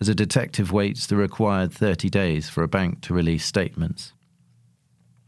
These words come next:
They didn't need to outsmart the police. They just needed to outlast their resources.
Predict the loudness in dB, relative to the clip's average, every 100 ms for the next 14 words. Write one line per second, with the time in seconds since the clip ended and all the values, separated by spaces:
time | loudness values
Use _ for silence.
0 | _ _ _ _ _ _ 2 4 4 4
1 | 4 2 0 -2 -2 -2 -2 0 0 0
2 | -6 -4 -2 -2 -4 -14 -18 _ _ _
3 | _ _ _ -2 0 2 2 2 2 -2
4 | -2 -2 -2 0 0 2 0 0 0 2
5 | 2 0 0 -6 -12 -20